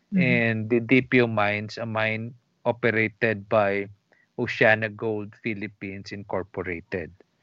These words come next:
Speaker 2: I think what we're seeing is a pattern. Uh, we didn't see these aggressive moves of mining companies before the covid nineteen lockdown. Uh,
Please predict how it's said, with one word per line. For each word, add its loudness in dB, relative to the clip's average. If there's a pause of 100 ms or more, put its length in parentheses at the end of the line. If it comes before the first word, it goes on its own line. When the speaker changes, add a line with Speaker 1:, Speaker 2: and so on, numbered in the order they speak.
(300)
Speaker 2:
I 4
think 2 (180)
what 0
we're -6
seeing -2
is -10
a -4
pattern. -6 (320)
Uh, -2 (500)
we 0
didn't 0
see 0 (160)
these 0
aggressive -2
moves -12
of -2
mining -2
companies -4 (320)
before 4 (180)
the 0
covid 0
nineteen -4
lockdown. -2 (560)
Uh, 2